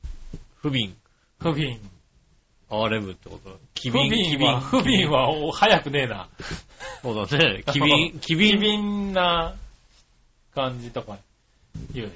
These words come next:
Speaker 2: よね。
Speaker 1: 機敏なのかな？
Speaker 2: 速さ。
Speaker 1: 機敏っていう言葉があるのかな？
Speaker 2: 機敏って言葉じゃないの？
Speaker 1: ねえ。でもなんか
Speaker 2: わかんない。でもまあまあ、笑うことで？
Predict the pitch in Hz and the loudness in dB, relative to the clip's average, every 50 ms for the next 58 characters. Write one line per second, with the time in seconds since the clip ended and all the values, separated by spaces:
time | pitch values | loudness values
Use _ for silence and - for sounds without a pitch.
0 | - 104 127 151 123 - - - - 123 107 107 120 117 113 113 117 110 110 104 | -14 -8 -6 -6 -6 -8 -10 -8 -8 -6 -4 -4 -4 -4 -4 -4 -6 -6 -4 -6
1 | 101 90 90 92 101 107 113 110 104 101 95 90 90 - - 131 120 110 110 - | -6 -8 -8 -8 -6 -4 -4 -4 -4 -4 -6 -8 -8 -4 -2 -2 0 -2 0 0
2 | 143 143 185 202 196 196 196 165 - 202 196 190 190 185 180 180 175 175 170 170 | 0 2 2 2 2 0 0 2 4 6 6 8 8 8 6 6 6 4 4 2
3 | 165 165 165 160 160 165 170 170 170 - - - - 156 185 175 151 123 147 156 | 2 0 0 0 0 -2 -2 -4 -8 -10 -4 0 0 4 4 6 6 8 8 6
4 | 135 113 98 107 110 120 117 107 98 95 92 - _ _ _ _ _ _ _ _ | 6 4 0 0 2 2 2 2 0 -2 -6 -12 _ _ _ _ _ _ _ _
5 | _ _ _ _ _ _ _ _ - - - - - - _ _ _ _ _ _ | _ _ _ _ _ _ _ _ -10 -10 -10 -10 -12 -18 _ _ _ _ _ _
6 | - 160 170 165 180 214 214 214 220 214 214 214 208 208 208 202 196 - _ - | -4 -2 -2 0 0 0 -2 -2 -4 -6 -6 -6 -6 -6 -6 -8 -10 -8 _ -2
7 | 202 208 202 202 196 175 - 175 185 220 214 220 220 175 160 160 175 196 190 160 | 0 0 2 2 0 2 0 2 4 6 8 8 6 6 6 8 8 8 8 8
8 | 123 107 95 90 101 - _ _ _ _ _ _ _ 117 110 117 120 113 110 104 | 4 -2 -6 -10 -14 -18 _ _ _ _ _ _ _ -10 -6 -4 -2 -2 -2 -4
9 | 95 92 - - - - - - 127 127 131 131 131 127 127 135 143 143 143 143 | -6 -8 -10 -14 -20 -20 -20 -20 -16 -14 -12 -10 -8 -4 -2 2 2 2 2 2
10 | 156 156 151 151 156 165 185 175 160 147 143 143 147 139 135 135 139 135 139 147 | 2 4 4 6 6 6 6 6 6 4 4 4 6 6 6 6 8 8 10 10
11 | 151 165 190 202 208 208 202 185 202 202 202 165 139 120 160 254 294 | 10 10 10 8 8 6 4 2 4 4 4 4 6 4 4 2 0